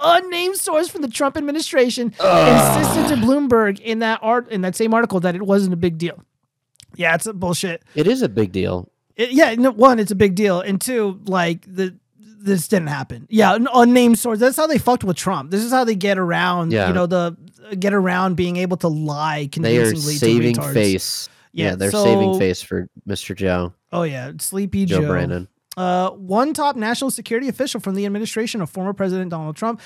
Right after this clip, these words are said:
Speaker 1: said none of these Chinese spy balloons were near sensitive sites or had payloads as large as this one appears to carry. Uh, Bloomberg continued. All right, where, again, where's your evidence, dude?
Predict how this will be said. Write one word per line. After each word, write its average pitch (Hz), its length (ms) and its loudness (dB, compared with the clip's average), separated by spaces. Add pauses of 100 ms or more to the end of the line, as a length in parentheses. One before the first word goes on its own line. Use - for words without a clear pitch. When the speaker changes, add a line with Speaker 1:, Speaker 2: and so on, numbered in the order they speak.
(140)
Speaker 1:
said 233 360 -2
none 196 240 -6
of 240 60 -6
these 247 160 -6
Chinese 220 300 -4
spy 190 180 -2
balloons 196 380 -2
were 190 200 -2
near 175 300 -2
sensitive 180 460 -4
sites 196 440 -2
or 180 120 -6
had 175 240 -6
payloads 185 360 -2
as 160 140 -4
large 170 240 0
as 160 80 -4
this 165 160 -6
one 170 140 -6
appears 156 300 -8
to 135 60 -12
carry. 127 380 -12 (400)
Uh, 160 100 -6
Bloomberg 156 380 -4
continued. 143 480 -8 (420)
All 175 80 -4
right, 185 220 -4
where, 226 140 2
again, 240 260 2
where's 285 180 4
your 277 120 -2
evidence, 240 420 0
dude? 262 340 -4